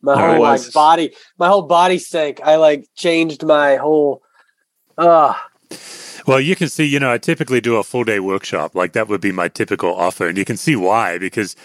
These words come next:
Speaker 2: people need time to hear this, talk about it with each other. So this is obviously a deeper process. If people want to dig in more,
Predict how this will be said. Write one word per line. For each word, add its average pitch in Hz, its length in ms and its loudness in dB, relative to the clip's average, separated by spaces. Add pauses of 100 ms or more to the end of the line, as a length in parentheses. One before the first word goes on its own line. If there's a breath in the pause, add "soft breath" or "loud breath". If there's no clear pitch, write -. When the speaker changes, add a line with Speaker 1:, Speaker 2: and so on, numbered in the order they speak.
(200 soft breath)
Speaker 2:
people 139 260 -4
need 107 240 -4
time 104 400 -4
to 87 160 -6 (400 soft breath)
hear 139 300 -2
this, 127 180 -4
talk - 340 -4
about 117 340 -2
it 117 180 -4 (460 soft breath)
with 110 200 0
each 110 220 -4
other. 104 360 0
So 107 220 -2
this 110 240 -2
is 104 120 -6
obviously 95 440 -2
a 87 120 -2
deeper 101 340 -4
process. 85 580 -4
If - 180 -6
people 147 240 -2
want 104 120 -2
to 98 60 -4
dig 101 200 -4
in 101 160 -6
more, 101 300 -2